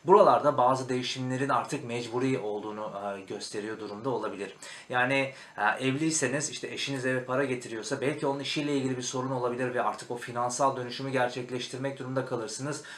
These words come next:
Bütün yü-, yük sizin omuzlarınıza biniyor olabilir. Veya eşinizle tartışmalısınızdır, ayrılırsınız arkadaşlar, boşanırsınız. Dolayısıyla artık tek başınıza hayatta ayakta durmaya çalışma yolunda,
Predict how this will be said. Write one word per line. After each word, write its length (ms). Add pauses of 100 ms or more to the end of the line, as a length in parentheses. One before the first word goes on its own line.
(140)
Bütün 260
yü-, 300
yük 200
sizin 400
omuzlarınıza 680
biniyor 280
olabilir. 480 (360)
Veya 380 (260)
eşinizle 760 (200)
tartışmalısınızdır, 1120
ayrılırsınız 720
arkadaşlar, 640
boşanırsınız. 720 (220)
Dolayısıyla 420
artık 260
tek 240
başınıza 540
hayatta 440
ayakta 400
durmaya 340
çalışma 640
yolunda, 480